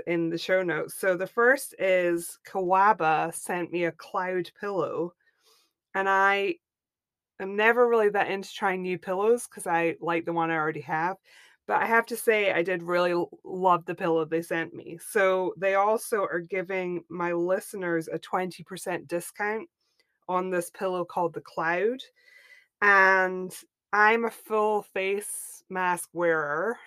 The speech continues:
and I sleep on my side, and I thought that it was really comfortable. But what they do is they send you extra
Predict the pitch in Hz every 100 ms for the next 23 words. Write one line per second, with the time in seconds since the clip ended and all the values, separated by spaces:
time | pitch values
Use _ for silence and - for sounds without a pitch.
0 | - 185 185 175 - 196 180 175 170 143
1 | - - 196 185 156 127 143 - 170 170
2 | 170 170 175 - 170 127 165 165 165 160
3 | 185 180 - 220 220 240 254 - - -
4 | - _ - 160 208 190 185 208 226 175
5 | 220 240 208 - 190 - 202 202 202 170
6 | 185 - -